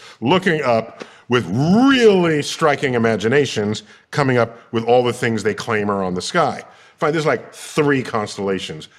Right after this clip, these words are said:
that look like what they're supposed to be. The rest require extraordinary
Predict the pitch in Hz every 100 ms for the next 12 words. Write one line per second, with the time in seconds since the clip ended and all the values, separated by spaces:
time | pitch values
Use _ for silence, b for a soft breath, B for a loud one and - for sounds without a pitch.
0 | b 98 98 110 104 85 92 87 87 -
1 | - 90 - 82 73 - b b 101 104
2 | 139 123 - - b b 117 110 120 110
3 | 104 - - - 190 - - - 147 117
4 | 135 135 120 113 104 101